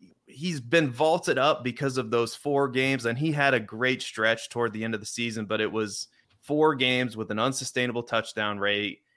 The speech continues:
and then it was right back to being what he was before that. And we can blame injuries. Uh, injuries are gonna happen to every player, okay? Like, I don't know if injuries are a good excuse or not,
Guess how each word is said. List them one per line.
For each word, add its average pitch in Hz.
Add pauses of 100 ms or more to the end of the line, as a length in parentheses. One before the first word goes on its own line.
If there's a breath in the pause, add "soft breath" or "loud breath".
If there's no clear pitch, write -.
(120)
and 110
then 120
it 104
was 98
right 110
back 113
to 104 (320)
being 117
what 110
he 117
was 92 (160)
before 101
that. 90
And 107
we 143
can 151
blame 180
injuries. 165
Uh, 131
injuries 170
are 160
gonna 156
happen 151
to 131
every 123
player, 101 (140)
okay? 113
Like, 131 (560 soft breath)
I 139
don't 165
know 156
if 143
injuries 131
are 120
a 113
good 110
excuse -
or 95
not, 87